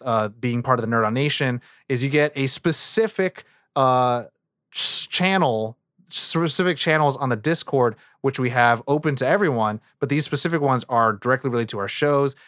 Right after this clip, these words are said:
and you get featured onto our shows when you be part of the Guess That Grump segment, our Nerd On Update, asking us questions, you get pushed in the front of the line with a Nerd On Nudge, uh, but you also get to listen to episodes that have never been heard. So if you want us to hear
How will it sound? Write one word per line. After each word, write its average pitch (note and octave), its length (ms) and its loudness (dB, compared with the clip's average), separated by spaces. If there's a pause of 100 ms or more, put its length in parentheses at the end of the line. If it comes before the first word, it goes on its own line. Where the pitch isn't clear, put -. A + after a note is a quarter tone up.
(140)
and C3 80 -2
you C3 60 2
get C3+ 140 0
featured F3 580 -2
onto C3 400 -2
our A#2 160 0
shows A#2+ 300 -2
when A#2 100 -6
you A2+ 140 -8 (120)
be A#2+ 100 -8
part A#2+ 260 0
of A2 160 -4
the G#2+ 260 -2 (280)
Guess G#2+ 200 0
That G#2 160 -6
Grump C#3+ 240 0
segment, B2+ 640 0
our G#2+ 200 0
Nerd G#2 200 0
On G#2 140 -4
Update, D3+ 480 -2
asking G#2+ 280 -2
us G2 100 -10
questions, - 480 -2
you - 20 -8
get A2 160 -6
pushed A2 180 -8
in A2 60 -18
the G2+ 60 -18
front A2 180 -4
of G#2+ 40 -6
the A#2 40 -2
line C3+ 220 2
with B2 100 -2
a A2+ 40 -2
Nerd G#2+ 220 -2
On G#2 140 -4
Nudge, D3+ 400 -2 (280)
uh, C3+ 180 4
but C#3 180 -4
you F3 80 -4
also G3+ 500 2
get F3 200 -4
to F3 80 0
listen F3+ 300 0
to E3 160 -4
episodes D3 640 0 (220)
that C3+ 80 0
have B2+ 100 0
never D3 260 2
been C#3+ 140 0
heard. C3+ 340 2
So B2 160 0
if A2+ 120 -4
you C#3+ 60 -2
want F3 180 0
us E3+ 180 0
to D#3+ 80 -2
hear D#3+ 300 0